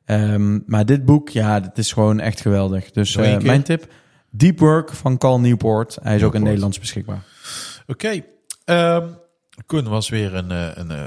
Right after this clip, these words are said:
Speaker 1: Innoverende
Speaker 2: we zijn, we zijn, we zijn
Speaker 1: aflevering.
Speaker 2: lekker aan het knallen, maat.
Speaker 1: Zeker.
Speaker 2: Hey, gewoon, gewoon puur efficiënt, eh,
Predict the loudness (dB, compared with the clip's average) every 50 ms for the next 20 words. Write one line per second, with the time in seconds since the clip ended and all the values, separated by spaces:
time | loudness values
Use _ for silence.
0 | -12 -16 -8 -4 -2 0 0 2 2 2 2 2 2 2 2 2 2 0 0 0
1 | 2 2 2 2 0 -2 -2 -2 -2 -2 -4 -6 -8 -8 -10 -10 -8 -8 -8 -8
2 | -10 -14 -14 -12 -10 -10 -8 -8 -8 -8 -8 -8 -8 -8 -8 -8 -8 -6 -2 0
3 | 0 2 2 0 0 -2 -4 -4 -4 -4 -4 -6 -6 -6 -4 -4 -4 -4 -6 -6
4 | -4 -2 -2 -2 -4 -8 _ -6 -4 -2 -2 -2 -4 -6 -8 -8 -10 -10 -6 -4
5 | -4 -4 -6 -8 -12 -12 -8 -6 -6